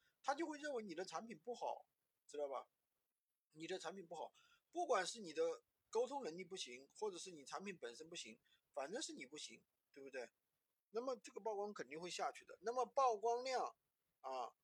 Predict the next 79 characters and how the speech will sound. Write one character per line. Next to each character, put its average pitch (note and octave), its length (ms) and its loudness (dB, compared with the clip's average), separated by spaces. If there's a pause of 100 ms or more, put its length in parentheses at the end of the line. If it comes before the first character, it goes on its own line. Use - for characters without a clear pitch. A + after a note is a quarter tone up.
(160)
第 A3 100 0
二 B3 160 8
个 A3 120 4
是 F#3+ 120 -2
我 D3+ 120 2
们 D3+ 100 -8
的 E3+ 80 2
浏 D3 200 0
览 C#3 200 2
量， C3+ 240 -2
第 F#3 120 -12
三 A3 240 0
个 A3+ 100 0
是 F#3 120 -4
我 D3+ 100 0
们 D#3 80 -6
的 E3 80 0
我 C3+ 180 0
想 D#3+ 160 -4
要 E3 120 4
的 B2+ 100 -4
数 E3+ 160 -8
量， D3+ 180 -2
第 F#3+ 100 -12
四 G#3+ 200 -10
个 G#3+ 140 2
是 E3 120 -6
我 C#3+ 120 -2
们 C3 140 -16
的 - 140 -2
出 - 200 -8
单 G3+ 180 -4
量， G#3 220 0 (360)
这 C#4 180 -2
之 A3+ 140 -6
间 C4 280 0
是 - 180 -8
有 D3 80 -4
一 C3 80 -10
定 F3+ 200 -8
关 D#3+ 220 2
系 G3+ 140 -6
的 C#3+ 120 -2
啊。 C3 200 0
今 G3+ 180 -6
天 A#3 120 2
我 D#3+ 120 2
就 D3+ 60 -12
跟 F#3+ 160 -2
大 F#3 120 4
家 F#3 140 4
捋 F#3 120 -6
一 B2 180 -6
捋。 D#3 160 -10 (840)
那 B3+ 120 6
曝 C#4+ 180 6
光 C#4+ 140 6
量 C#4+ 160 4
就 B3+ 120 -4
等 E3 160 0
于 D#3+ 320 -8
闲 E3+ 320 -2
鱼 E3+ 340 -6
把 D3 160 4
你 F#3+ 140 -4
的 B2 80 -6
店 G3 240 -2
铺 F3 240 -10
推 - 280 -4
送 A#3 200 -4
到 A3 120 2
了 B2 220 2
多 A3 220 4
少 A#2+ 240 -2
个 C#3+ 160 -2
人 A#2+ 180 -10
的 D3+ 80 -12
面 F3+ 240 -6
前， A2+ 260 -8